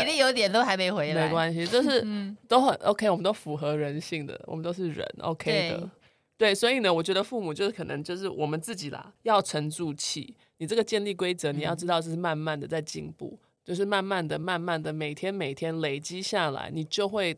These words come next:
Speaker 2: 看到你的成效。
Speaker 1: 其实你放下，如果你学会去看他的优点，你就会看到他的进步，
Speaker 2: 是，没错。
Speaker 1: 而不是去把缺点放大。我当时的心态是这样。
Speaker 2: 对，你讲得很对。
Speaker 1: 对。
Speaker 2: 其实
Speaker 1: <clears throat>
Speaker 2: 在这个过程，其实我也常常鼓励我的孩子说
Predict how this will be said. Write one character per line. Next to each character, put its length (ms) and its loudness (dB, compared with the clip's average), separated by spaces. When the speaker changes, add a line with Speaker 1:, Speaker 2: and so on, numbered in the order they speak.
Speaker 2:
看 160 -4
到 120 0
你 120 -4
的 100 -6
成 320 -8
效。 300 -4
Speaker 1:
其 120 -4
实 140 -2
你 160 2
放 300 2
下， 280 -2
如 140 -4
果 120 0
你 100 -4
学 240 -6
会 320 -6
去 140 -10
看 200 -6
他 140 -6
的 60 -8
优 200 -6
点， 220 -14
你 100 -6
就 160 -4
会 80 -4
看 160 -4
到 60 -4
他 120 -6
的 80 -8
进 200 -14
步， 100 -12
Speaker 2:
是， 560 -4
没 100 -2
错。 40 6
Speaker 1:
而 40 4
不 140 -2
是 180 0
去 220 -4
把 260 -4
缺 320 -4
点 220 -6
放 260 -8
大。 220 -8
我 160 -6
当 280 -2
时 140 -6
的 100 -4
心 260 -6
态 200 -8
是 140 -12
这 220 -14
样。 240 -16
Speaker 2:
对， 320 0
你 80 -4
讲 180 6
得 80 6
很 180 2
对。 200 2
Speaker 1:
对。 20 -2
Speaker 2:
其 140 -6
实 360 4
Speaker 1:
<clears throat> 120 -20
Speaker 2:
在 160 2
这 100 -2
个 140 2
过 300 0
程， 240 -6
其 140 -8
实 100 -8
我 160 -2
也 80 0
常 160 -6
常 100 -4
鼓 200 -10
励 120 -8
我 120 -8
的 80 -12
孩 160 -10
子 100 -8
说 180 -10